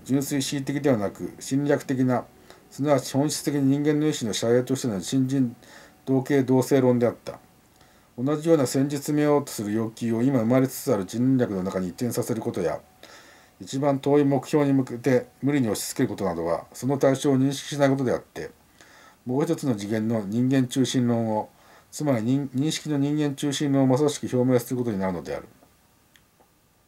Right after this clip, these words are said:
人間は実際に自然と関係を持ち続けているが、この関係は一方では同一化の思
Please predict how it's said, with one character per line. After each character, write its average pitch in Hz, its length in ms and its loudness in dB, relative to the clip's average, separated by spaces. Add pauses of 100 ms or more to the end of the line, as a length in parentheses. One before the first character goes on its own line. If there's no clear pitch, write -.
(1040)
人 131 160 -4
間 160 180 0
は 143 80 0
実 135 300 0
際 156 80 4
に 139 120 2
自 120 200 -4
然 151 160 0
と 147 140 -4
関 139 180 4
係 147 140 0
を 139 40 6
持 131 140 6
ち - 160 -12
続 139 80 -4
け 127 80 0
て - 80 -4
い 90 60 -2
る 85 100 -6
が、 80 220 -6 (420)
こ - 120 -6
の 139 100 -2
関 147 200 2
係 156 140 0
は 143 80 6
一 127 180 2
方 156 160 4
で 117 120 0
は 90 60 -2
同 127 180 2
一 143 100 -6
化 - 80 -2
の 143 80 0
思 135 80 -2